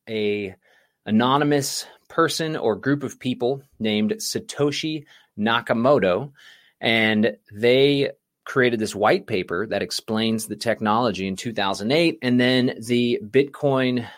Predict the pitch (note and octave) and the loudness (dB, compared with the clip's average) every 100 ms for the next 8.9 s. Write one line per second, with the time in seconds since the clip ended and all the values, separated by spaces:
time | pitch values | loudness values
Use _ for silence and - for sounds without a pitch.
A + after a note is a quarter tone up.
0 | _ A2 A#2+ D3 C#3+ C#3 C#3 - - - | _ 0 2 2 4 4 4 -2 -16 -8
1 | G#2 G2 F2+ E2+ - C#3 C#3 C#3+ A#2+ F#2 | -6 -6 -6 -8 -2 -2 0 0 0 0
2 | C3+ B2 - A#2+ G#2 F#2+ F#2+ A2 A#2+ B2 | 2 2 2 2 2 0 -2 0 0 -2
3 | G#2+ F#2+ G#2 G2+ F#2 F#2 A2+ G#2+ G#2 G2 | -2 2 2 2 -2 -8 -8 -4 -2 -4
4 | F2 F#2+ G2+ G2 F#2+ _ _ _ _ - | -6 -2 -2 -2 -6 _ _ _ _ -20
5 | - _ A2 C#3+ D3 A#2 A2+ C#3+ D3+ C#3+ | -20 _ 2 4 4 4 4 4 4 0
6 | - - - - _ _ - F3+ D3+ E3+ | -8 -20 -20 -20 _ _ 0 2 4 4
7 | G3+ - A2 A#2 - C3 C3+ C3+ - - | 4 2 -2 -4 -4 -4 -4 -6 -8 -6
8 | D3 D3+ C#3+ - - C#3+ C3 B2+ B2 | -6 -6 -8 -8 -6 0 2 2 0